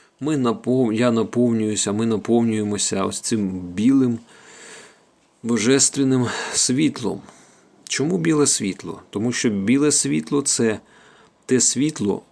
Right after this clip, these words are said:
яке містить в собі, а, всі, всі відтінки, всі кольори ра-, райдуги, фактично.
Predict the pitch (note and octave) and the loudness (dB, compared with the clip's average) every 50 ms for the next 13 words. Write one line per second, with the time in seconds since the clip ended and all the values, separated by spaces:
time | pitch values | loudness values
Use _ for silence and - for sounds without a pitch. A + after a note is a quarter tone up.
0 | _ - G#2 G#2 G2+ - B2+ A#2 A#2 B2+ B2 B2 - - A2+ - - - - - | _ -6 -6 -4 0 2 2 4 4 2 0 0 -2 -4 -6 -4 -2 -2 -2 0
1 | - A#2 G#2 G2+ A2+ A#2 A#2 A2+ A2+ A2 G#2+ G#2 G2 - - - - G#2 F#2+ F#2+ | 0 0 0 0 2 2 4 4 4 2 0 0 -2 -4 -6 -8 -8 -4 -4 -2
2 | F#2 F#2 F#2 F#2 F#2 F2 F2+ F2+ - - _ _ _ - - - - B2+ B2 A#2+ | -2 -2 -2 -2 -2 -2 -4 -6 -8 -12 _ _ _ -4 -2 0 2 4 4 4
3 | A2 - - _ _ _ _ _ _ _ _ _ _ _ _ _ _ _ _ _ | 2 -2 -8 _ _ _ _ _ _ _ _ _ _ _ _ _ _ _ _ _
4 | - - - - B2 A#2 A2 A2+ G#2 - - - C#3 C3 B2 - - - - - | -10 -8 -6 -2 -2 -2 -2 -4 -6 -6 -2 0 0 0 0 -2 -4 -4 -2 0
5 | - B2+ A2+ - A#2+ A2 A2 G#2+ A2 A2+ A2 - - _ _ - A2 A2 B2 A#2+ | 0 -2 0 2 4 4 4 4 4 2 0 0 -4 _ _ -6 -2 0 2 2
6 | A2+ G#2 F2+ - A2 G#2 A2 A#2+ A2+ G2+ E2+ E2 F2 D#2 D2 D#2+ D#2+ - - - | 2 2 0 -2 -2 0 0 0 0 0 -2 -4 -6 -6 -8 -12 -16 -18 -8 -6
7 | G#2 - - - F#2 E2 - - - - | -6 -6 -6 -8 -8 -8 -8 -10 -12 -14